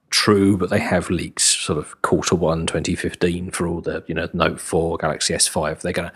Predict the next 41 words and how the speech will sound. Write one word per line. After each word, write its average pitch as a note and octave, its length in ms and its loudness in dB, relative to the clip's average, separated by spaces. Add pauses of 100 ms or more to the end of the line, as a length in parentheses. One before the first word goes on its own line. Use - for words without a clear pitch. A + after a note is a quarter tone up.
(180)
they're F#2+ 120 0
going D#2+ 120 -2
to - 60 -8
have - 320 0
to D#2 160 -2
in E2+ 140 -4
similar D#2+ 380 -2 (100)
timescales D#2+ 520 -2
as E2+ 140 -8
everyone E2+ 240 -2
else. E2+ 220 -2
But - 140 0
as - 100 0
you D3 80 6
said, - 180 2
Ewan, F#2 140 2
that's, - 240 0 (600)
that's - 220 -6
what, - 220 0
months A2 360 2
and F#2 140 -2
months G#2 320 2
of, - 280 -2
of - 180 -10
work. - 420 2
Where F#2 140 0
are - 20 0
we E2+ 120 2
now? D#2+ 320 -2
So F2 340 0
we're F#2 100 2
probably A2+ 280 2
four G2 380 2
months F2+ 400 -2
since, - 640 2 (640)
yeah, D2 280 4
four - 220 2
or A2+ 40 2
five A2+ 240 -2
months C3 260 0
since, - 380 0